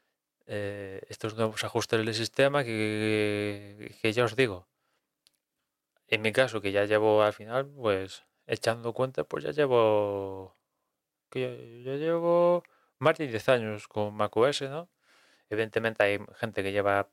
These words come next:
mil años con mac O S, pero yo diez años y,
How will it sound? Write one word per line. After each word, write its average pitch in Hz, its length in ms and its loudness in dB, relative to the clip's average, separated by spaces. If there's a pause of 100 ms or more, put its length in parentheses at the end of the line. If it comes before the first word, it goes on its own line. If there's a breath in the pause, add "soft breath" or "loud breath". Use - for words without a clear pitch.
(420)
mil 131 260 4
años 120 320 -2
con 110 160 0
mac 110 160 -2
O 120 100 4
S, 135 160 -2
pero 92 180 -8
yo 101 380 -6 (280)
diez 104 220 0
años 123 280 -2
y, 95 320 -4